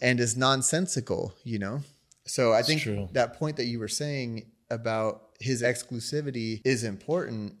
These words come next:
Speaker 2: Yeah.
Speaker 1: But what else would you have to say about that?
Speaker 2: But it's not just that it's exclusive, 'cause remember, Jesus said, "I am the way,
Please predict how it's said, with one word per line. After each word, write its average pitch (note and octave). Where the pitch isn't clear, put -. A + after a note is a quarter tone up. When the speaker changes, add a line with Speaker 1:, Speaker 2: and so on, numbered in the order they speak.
Speaker 2:
Yeah. F#2
Speaker 1:
But B2
what C#3+
else D#3
would B2+
you A2
have G#2+
to G#2+
say G2
about G#2
that? -
Speaker 2:
But C3+
it's B2+
not D#3+
just E3
that A#2
it's B2
exclusive, B2
'cause G2
remember, G#2+
Jesus B2
said, A2
"I G#2+
am G#2
the F2
way, F#2+